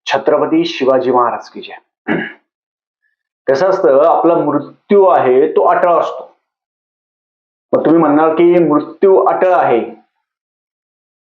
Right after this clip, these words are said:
जन्म आणि मृत्यूमध्ये कोणीच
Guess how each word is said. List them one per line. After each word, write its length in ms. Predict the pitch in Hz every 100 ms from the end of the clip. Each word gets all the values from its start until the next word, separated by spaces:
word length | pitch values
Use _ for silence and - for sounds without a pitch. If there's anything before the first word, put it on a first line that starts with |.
| _ - 117
जन्म 280 | 160 180
आणि 220 | 196 190 185
मृत्यूमध्ये 720 | 175 - - 185 - 147 156
कोणीच 640 | 160 170 185 196 - -